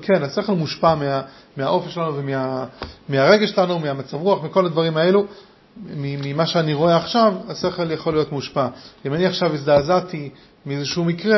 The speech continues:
ואני שופט, אני אשפוט את הבן אדם מולי, אה, משהו, ג-, אני, אני אבין שהוא צריך לקבל עונש יותר חמור. או, או כמו שמביאים לגבי השוחד, למה אסור לקחת שוחד? כי ברגע ששימו לי, למרות שאני יכול להיות בן אדם שרואה את עצמי כישר,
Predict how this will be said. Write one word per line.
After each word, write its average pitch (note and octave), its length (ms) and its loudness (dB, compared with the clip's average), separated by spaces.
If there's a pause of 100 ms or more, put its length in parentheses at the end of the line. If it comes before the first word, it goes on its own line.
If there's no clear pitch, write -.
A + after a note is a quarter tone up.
ואני E3+ 220 0
שופט, G3 460 0
אני E3+ 200 -2
אשפוט F#3+ 360 -2 (100)
את - 60 -10
הבן D#3+ 160 -6
אדם E3+ 360 0 (100)
מולי, F#3+ 420 -2 (600)
אה, D#3+ 60 -4 (1000)
משהו, D3+ 640 -2 (1080)
ג-, C3+ 60 2
אני, E3+ 420 2
אני E3+ 320 4
אבין A3 240 4
שהוא F#3+ 120 -2
צריך F#3+ 180 -2
לקבל F3 200 -2
עונש E3+ 160 -2
יותר E3 140 -2
חמור. C#3 440 -4 (640)
או, C#3+ 360 4 (1160)
או D3+ 80 2
כמו F3 200 2
שמביאים E3+ 440 0
לגבי D#3 240 4
השוחד, D#3+ 500 4
למה E3 160 2
אסור E3+ 180 -2
לקחת E3+ 280 -4
שוחד? G3 280 -2
כי E3+ 60 -6
ברגע F#3 240 2
ששימו F#3+ 380 0
לי, G#3+ 140 2
למרות F#3 560 0
שאני F#3+ 180 -4
יכול F3+ 200 -2
להיות F3+ 160 2
בן D#3 160 -8
אדם D#3+ 320 -2
שרואה C#3+ 760 -4
את E3+ 100 -4
עצמי - 220 -8
כישר, C#3 580 -2